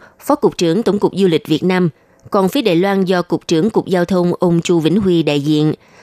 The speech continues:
cùng với các quan chức của Hiệp hội Du lịch Đài Loan, thầy cô học sinh trường Đại học Quản lý Nhà hàng Khách sạn Quốc lập Cao Hùng, tổng cộng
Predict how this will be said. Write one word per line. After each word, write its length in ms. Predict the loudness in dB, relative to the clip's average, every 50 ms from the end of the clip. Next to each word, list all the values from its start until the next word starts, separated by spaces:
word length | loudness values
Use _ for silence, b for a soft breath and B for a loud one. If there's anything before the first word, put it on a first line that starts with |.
| b b
cùng 220 | 0 2 2 2 2
với 80 | 0
các 200 | 0 -2 -4 -2
quan 200 | -2 0 0 2
chức 180 | 0 0 -2 -2
của 100 | 0 0
Hiệp 180 | 0 0 0 0
hội 260 | 0 0 0 0 2
Du 80 | 2 0
lịch 180 | 0 0 0
Đài 140 | -2 -2 0
Loan, 300 | 0 0 0 0 -2 -2 b b b b b -4
thầy 120 | -2 -2
cô 140 | 0 0 0
học 200 | 0 -2 -4 -4
sinh 240 | -2 -2 0 0 -2
trường 300 | -2 0 0 0 0 0
Đại 100 | 0 0
học 240 | 0 -2 -2 -4 _
Quản 180 | -2 -2 0 0
lý 240 | 2 0 0 0 0
Nhà 160 | 0 0 0
hàng 140 | 0 0 0
Khách 120 | -2 -4
sạn 300 | -4 -4 -4 -2 -2 -2 -2
Quốc 180 | -2 -4 -2 -2
lập 160 | -2 -2 -2 -2
Cao 200 | -2 0 0 0
Hùng, 240 | 0 0 0 -2 b b b b b b b b b -2
tổng 140 | -2 0 0
cộng 280 | 0 0 0 0 -2